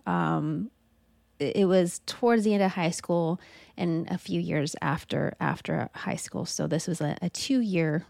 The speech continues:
less than a two-year relationship. Um,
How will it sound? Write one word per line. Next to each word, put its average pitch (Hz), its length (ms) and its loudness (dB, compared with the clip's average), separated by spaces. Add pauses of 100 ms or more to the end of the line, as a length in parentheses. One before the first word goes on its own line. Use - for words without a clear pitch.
less 269 160 2
than 233 140 2
a 190 60 4
two-year 170 480 0
relationship. 151 880 -2 (480)
Um, 175 400 0